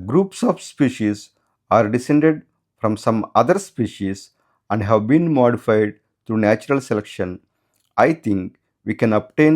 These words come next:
some light. ప్రతి జీవి అన్ని శరీర భాగాలతో కలిపి మనం ఇప్పుడు చూస్తున్న రూపంలో స్వతంత్రంగా సృష్టించబడిందనే అభిప్రాయంలో నేను ఎటువంటి వివరణ చూడలేను.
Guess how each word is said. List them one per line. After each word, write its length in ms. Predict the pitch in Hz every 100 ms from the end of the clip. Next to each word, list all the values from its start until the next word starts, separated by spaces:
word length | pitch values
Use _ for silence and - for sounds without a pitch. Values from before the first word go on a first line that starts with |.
| 156
some 160 | - 104 85
light. 240 | 82 - - _ _ _ _ _ _ _ _ _ _ _ _ _ _
ప్రతి 220 | 139 139 175 160
జీవి 280 | 180 175 175 - _ _ _ -
అన్ని 200 | 127 151 156
శరీర 240 | 139 147 143 127
భాగాలతో 520 | 123 120 113 107 110 101
కలిపి 320 | 95 98 180 359 _ _ _ _ _
మనం 180 | 117 143
ఇప్పుడు 280 | 143 131 127
చూస్తున్న 500 | 127 165 165 180 170
రూపంలో 640 | 143 127 131 120 117 113 - _
స్వతంత్రంగా 760 | - - 147 156 151 147 147
సృష్టించబడిందనే 1120 | 147 - - - 123 127 117 113 113 113 110
అభిప్రాయంలో 840 | 107 98 98 - 107 107 107 131 269 - _ _ _ _ _ -
నేను 160 | 127 135
ఎటువంటి 460 | 123 147 160 156
వివరణ 420 | 143 123 123 127 143 -
చూడలేను. 380 | 110 98 85